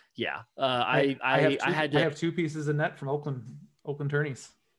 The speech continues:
Speaker 1: I had to, I had to wear this thing and act like I wasn't biased at the Horizon League tournament just to get credentialed for the team that, anyway. Um, yeah, I don't get to cut net with the damn team. Get the hell outta here with that. <laughs> Um, all right. So those are our semifinal picks. We got, um,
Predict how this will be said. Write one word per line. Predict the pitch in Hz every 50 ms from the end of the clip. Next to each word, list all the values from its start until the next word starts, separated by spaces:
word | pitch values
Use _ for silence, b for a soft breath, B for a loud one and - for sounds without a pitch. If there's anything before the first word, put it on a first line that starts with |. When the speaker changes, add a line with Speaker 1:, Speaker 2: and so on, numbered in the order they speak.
| -
Speaker 1:
I | - 151
had | 156 165 175 175
to, | - 190 185 151 - -
I | 151 160
had | 175 180
to | 185 165
wear | 143 127 127 139 143 143 143
this | 127 135 139 131 -
thing | - 117 104 104 104 101 101 104 110 -
and | 131 120
act | 120 127 127 -
like | 135 113
I | 123 117
wasn't | 117 123 120 113 113 98 104
biased | - 117 117 123 120 110 104 104 - -
at | 110
the | - 110
Horizon | 113 120 117 120 110 120
League | 117 117
tournament | - 123 120 120 117 104
just | 95 123 113 -
to | 123
get | 117 127 -
credentialed | - - - 117 113 113 110 - 120 110 101
for | - 120 110 110 101
the | 107 107
team | - - 120 113 110 107
that, | 107 107 107 -
anyway. | 127 127 120 107 95 90 90 90 b b b b b b b b b b -
Um, | 165 160 156 151 139 131 123 107 104
yeah, | 107 135 123 101 101 -
I | 123 127
don't | 131 123 117
get | 127 107
to | 110
cut | - - - 107 - 98
net | 101 101 95 90 - 104
with | 92 -
the | - 95
damn | 82 95 92 90 87
team. | 87 - 90 80 82 85 95 117 117 _ 190 190 _ _ _ _ _ _ _ _ _ _ _ _
Get | _ _ _
the | - 95
hell | 90 82 85
outta | 82 80 85
here | 101 - 69
with | 73 76 -
that. | - - - - _ - - - 906 784 740 740 719 - - - - - - 285 - - -
<laughs> | - - - - - - - - - - -
Um, | 170 170 165 160 151 139 131 127 120 - -
all | 160 160 156
right. | 147 139 123 117 113 - -
So | - 180 165
those | 151 165 196 202 185
are | 226
our | 208 185
semifinal | 165 - - 185 165 156 139 - 156 135 131 127 117 -
picks. | - 131 127 123 123 123 -
We | 147 147
got, | 135 143 139 135 131 127 123 -
um, | 151 139 131 127 120 113 110